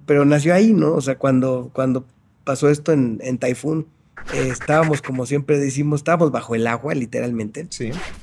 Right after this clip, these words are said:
Speaker 1: Y hoy es una cosa exitosísima, pero, pero, pero así fue, ¿no? O sea, fue en el momento que me dijeron eso,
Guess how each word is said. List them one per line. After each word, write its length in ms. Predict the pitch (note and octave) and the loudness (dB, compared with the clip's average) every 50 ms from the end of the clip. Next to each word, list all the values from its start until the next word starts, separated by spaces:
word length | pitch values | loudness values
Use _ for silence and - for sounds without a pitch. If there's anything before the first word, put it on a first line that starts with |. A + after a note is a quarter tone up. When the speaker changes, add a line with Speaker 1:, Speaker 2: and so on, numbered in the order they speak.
| - - | -18 -10
Speaker 1:
Y 160 | - - B2+ | -4 0 2
hoy 140 | C3+ C#3 D3 | 4 4 4
es 80 | D3+ C#3+ | 4 4
una 160 | D3 D3 C#3 | 2 0 2
cosa 400 | C#3+ D#3 C#3 C3+ D3 C#3+ C3+ B2+ | 0 0 0 2 2 2 2 0
exitosísima, 720 | C3 A2 - - B2+ - C#3+ C#3+ E3 F3+ F#3 D#3+ - - | -2 -4 -8 -10 -4 -2 -2 0 2 2 2 2 2 0
pero, 460 | _ F3 F3 F3 E3 D#3 D3 D3+ - _ | _ 2 4 4 4 4 2 0 -4 _
pero, 640 | - D#3 D3+ D3 D3 D3 C#3+ C#3+ C#3 C#3 C#3 C3 - _ _ _ - - _ _ _ _ _ - | 0 2 4 4 4 4 4 2 2 2 0 -2 -4 _ _ _ -20 -20 _ _ _ _ _ -2
pero 280 | - D3 D3 D3 D3 D3 | 0 2 4 4 4 4
así 200 | D3+ D3 G3+ A3 | 4 2 2 2
fue, 240 | G#3+ A#3 B3+ C#4+ | 4 4 4 4
¿no? 200 | C4 A#3 F3+ F#3 | 4 4 2 2
O 60 | B3 F3+ | 2 0
sea, 140 | D#3+ D3+ | 0 0
fue 200 | C#3+ D3+ F3+ F#3+ | 0 2 2 2
en 120 | F#3 E3+ D#3 | 4 4 4
el 60 | D3 | 4
momento 340 | D3 D3+ F3 G#3 F#3+ A#3+ - | 4 4 4 2 2 0 -2
que 100 | - E3+ | 0 0
me 80 | D3 | 0
dijeron 260 | C#3 C3+ D3+ F3 F3+ E3+ | 2 2 2 2 2 2
eso, 300 | D#3+ - F#3 G#3 A3+ | 0 0 -4 -6 -6